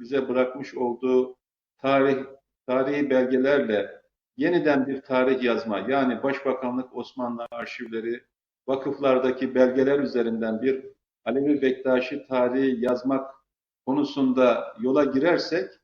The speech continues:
hemen alternatifini aramak zorundayız. Acaba bizde neler vardı? Yani her zaman kıyılan, her zaman sürgün, sürgüne gönderilen,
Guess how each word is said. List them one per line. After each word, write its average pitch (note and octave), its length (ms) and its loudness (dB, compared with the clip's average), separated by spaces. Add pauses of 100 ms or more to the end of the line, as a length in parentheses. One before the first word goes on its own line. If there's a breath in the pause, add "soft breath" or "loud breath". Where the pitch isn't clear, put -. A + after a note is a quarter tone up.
(400)
hemen G3 380 -2
alternatifini D#3 800 0
aramak B2 440 2
zorundayız. G2 580 -6
Acaba D#3 520 0
bizde C#3 360 0
neler B2+ 320 4
vardı? F#2+ 580 -4 (480)
Yani C3 600 2 (160)
her C#3 200 -2
zaman B2+ 520 0
kıyılan, B2 600 0 (520)
her C#3+ 140 0
zaman B2+ 400 2
sürgün, B2+ 840 -2
sürgüne B2+ 500 -4
gönderilen, A2 720 -4